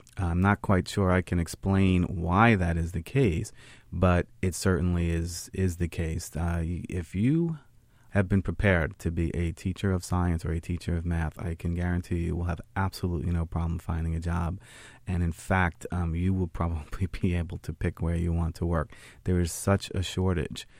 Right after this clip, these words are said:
of teachers out there in the New York area. And then with New York City, one point one million students in the D O E,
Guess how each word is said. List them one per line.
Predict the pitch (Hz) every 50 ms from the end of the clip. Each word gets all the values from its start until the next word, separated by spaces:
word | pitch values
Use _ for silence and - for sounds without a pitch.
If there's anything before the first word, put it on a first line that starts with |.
| - - - - - -
of | - 90 80 -
teachers | - - 92 85 - - 85 80
out | 82 80 80 78 -
there | - 80 82 80 82 82 - - - - - - - - _
in | - - 180 85 87 80 - -
the | 85 82
New | 85 82
York | 85 85 82 82 82 -
area. | 73 87 90 90 90 85 85 82
And | 82 82 85
then | 85 87 85 69 -
with | 92 85 - -
New | 95
York | 95 90 85 -
City, | - - - 107 98 92 87
one | 87 85 85
point | - - 90 87 64
one | 82 87 85 85
million | 85 85 85 85 82 85 85
students | - - - - 95 90 87 87 85 82 - - - - - - - - - _ -
in | - 85
the | 87 82
D | 80 92 92 87
O | 82 80 82 90
E, | 113 113 92 87 85 82 82